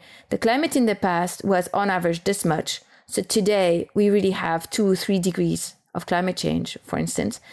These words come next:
And then the second question is, two, three degrees, what does that mean? Like, is the interannual variability, the variability from year to year, from decade to decade, this much? Or is it, you know, point one degree, and two degrees is huge? You know, when it's, it's important to know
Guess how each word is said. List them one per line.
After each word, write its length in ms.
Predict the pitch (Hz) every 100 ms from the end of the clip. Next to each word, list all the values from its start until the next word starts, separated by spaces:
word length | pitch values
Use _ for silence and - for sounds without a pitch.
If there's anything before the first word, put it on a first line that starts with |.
| - - -
And 120 | 220
then 100 | 240
the 80 | 240
second 360 | 233 381 359 247
question 320 | 208 - 185
is, 300 | 170 175 - - _ - _ _ -
two, 160 | 320
three 140 | 311 247
degrees, 360 | 240 233 240
what 140 | 220 202
does 160 | 202
that 260 | 190 175 -
mean? 380 | 240 185 139 - _ -
Like, 240 | 196 202
is 120 | 247 220
the 80 |
interannual 800 | - 214 208 196 196 247 262 233
variability, 560 | 208 196 185 196 196 175
the 80 | 175
variability 460 | 185 196 202 214
from 220 | 214 202 196
year 120 | 196
to 160 | -
year, 160 | 202 196
from 180 | 196 180
decade 280 | 185 190 185
to 60 |
decade, 340 | 180 190 180 -
this 180 | 254 381
much? 300 | 539 - - - - - _
Or 160 | 226 240
is 140 | 220
it, 280 | 208 202 -
you 100 | 214
know, 240 | 190 185 196
point 260 | - 226 220
one 180 | 208 202
degree, 300 | 208 262 208
and 80 |
two 80 | 180
degrees 260 | 196 190 196
is 160 | 202
huge? 400 | 339 330 - - - - - _ _ -
You 100 | 185
know, 120 | 190
when 240 | 196 190 - _ _ _ _ _ _ _ -
it's, 180 | 208 202 -
it's 220 | 202 -
important 600 | 220 - 311 285 202 196
to 140 | 202
know 500 | 196 190 190 190 -